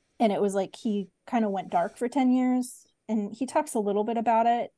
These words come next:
but I think there's, that makes him, okay, what really did happen? What's really going on? It, we don't know as much about him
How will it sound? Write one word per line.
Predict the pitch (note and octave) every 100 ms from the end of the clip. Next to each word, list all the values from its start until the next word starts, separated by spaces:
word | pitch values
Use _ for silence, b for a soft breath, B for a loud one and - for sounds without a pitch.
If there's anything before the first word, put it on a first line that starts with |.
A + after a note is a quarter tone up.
| _
but | C#4 G#3 G#3
I | G3+
think | - C#4 F4+
there's, | A4 G4 - - - - _ _ _ _ -
that | B3 A3+
makes | A#3+ A#3+ B3 -
him, | B3+ A3+ A3 G#3 G#3 - _ _ _ _ -
okay, | A3+ G#3+
what | F#3+ F#3+ A3+ A3+
really | A3 G3+ G3 G3+ G3+ G3+
did | F3 F3+ F3+ E3+ -
happen? | - - F#3+ F#3+ F#3
What's | G3 -
really | G#3+ G3 F#3+
going | F#3 F#3+ F3+ F3
on? | F3 F3 G#3 A#3+ - _ - -
It, | B3
we | A3+
don't | G#3+ F#3+ A#3 A#3+
know | A#3+ A3+ G#3
as | G3
much | G3+ G3 -
about | G#3 F#3+ E3+
him | - G3+ F#3 F3+ F3